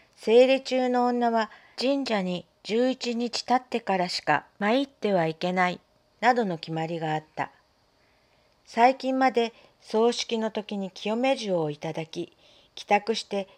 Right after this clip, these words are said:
体に振りかける慣習が残っていた。その後、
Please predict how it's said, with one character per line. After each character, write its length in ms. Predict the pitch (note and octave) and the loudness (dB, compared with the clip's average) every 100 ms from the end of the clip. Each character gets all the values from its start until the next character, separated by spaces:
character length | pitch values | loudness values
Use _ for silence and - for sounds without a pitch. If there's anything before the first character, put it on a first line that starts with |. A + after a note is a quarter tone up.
| _ | _
体 420 | - D#3+ F3+ G3 G#3 | -6 2 2 4 0
に 120 | F#3+ | -2
振 120 | F3 | -8
り 140 | G3 | -8
か 140 | G3 A3 | -4 -2
け 160 | A#3+ | 0
る 220 | A3 F#3+ - _ | -2 -4 -8 _
慣 300 | - G#3+ A#3+ | -4 -2 0
習 320 | A#3 - A3+ G#3+ | -4 -4 -2 0
が 160 | A#3 | 0
残 260 | F#3+ F#3+ A3+ | 0 -4 -4
っ 40 | |
て 200 | A3 - | -6 -8
い 100 | D3+ | -10
た。 280 | - - C#3+ _ _ _ _ _ _ _ _ | -8 -10 -10 _ _ _ _ _ _ _ _
そ 180 | - G#3 | -4 -2
の 160 | A#3 | 0
後、 260 | A#3 A#3+ A#3 | 2 0 -2